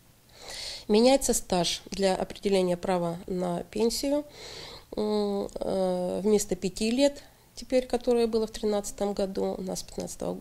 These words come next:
год-, года будет требоваться пятнадцать лет. Но поэтапное будет повышение. Э, пятнадцатый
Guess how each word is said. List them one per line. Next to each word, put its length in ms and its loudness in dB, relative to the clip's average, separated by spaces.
год-, 180 -4
года 320 -2
будет 340 -4
требоваться 500 -4
пятнадцать 760 -4
лет. 220 -6
Но 320 4
поэтапное 560 0
будет 280 -6
повышение. 640 -4
Э, 840 -2
пятнадцатый 680 -2